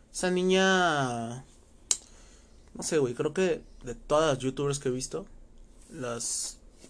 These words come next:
únicas dos que he visto naturales han sido ella y La Bala, y ya.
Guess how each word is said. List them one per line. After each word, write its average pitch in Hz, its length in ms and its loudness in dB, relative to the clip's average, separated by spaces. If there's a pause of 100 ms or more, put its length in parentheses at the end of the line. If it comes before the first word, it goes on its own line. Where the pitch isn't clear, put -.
(440)
únicas 139 480 -4
dos 120 200 -4
que 139 100 -4
he - 20 0
visto 123 220 -4
naturales 120 560 -4
han 117 120 -6
sido 117 260 -2
ella 123 220 0
y 135 40 0
La 113 120 -4
Bala, 113 280 -8 (300)
y 117 60 -10
ya. 117 120 -10